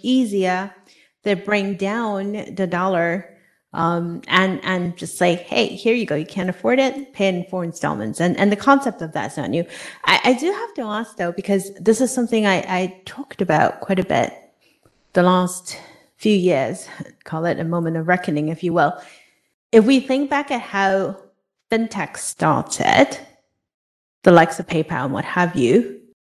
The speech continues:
the promise of fintech, of what it was supposed to do, right? "Quote unquote, disrupt banking."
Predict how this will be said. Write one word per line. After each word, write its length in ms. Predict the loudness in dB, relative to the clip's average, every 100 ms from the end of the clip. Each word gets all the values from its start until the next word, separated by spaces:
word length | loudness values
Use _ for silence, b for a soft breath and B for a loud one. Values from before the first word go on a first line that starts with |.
| _ -2
the 200 | 4 4 2 -10
promise 580 | -4 -2 -2 -4 -8 -14
of 220 | -12 -10
fintech, 520 | -6 -4 -2 -4 -4 -18 _ 2
of 200 | 4 6
what 260 | 4 4
it 120 | -4 -2
was 200 | -4 -6
supposed 520 | -12 -12 -12 -12 -10
to 100 | -6
do, 240 | -6 -6 2
right? 400 | 6 6 4 -4
"Quote 180 | -2 0
unquote, 440 | -2 -2 -4 -2 0
disrupt 840 | 0 -2 -6 -6 -8 -12 -12 -12 -2
banking." 800 | 4 4 4 -6 -10 -8 -8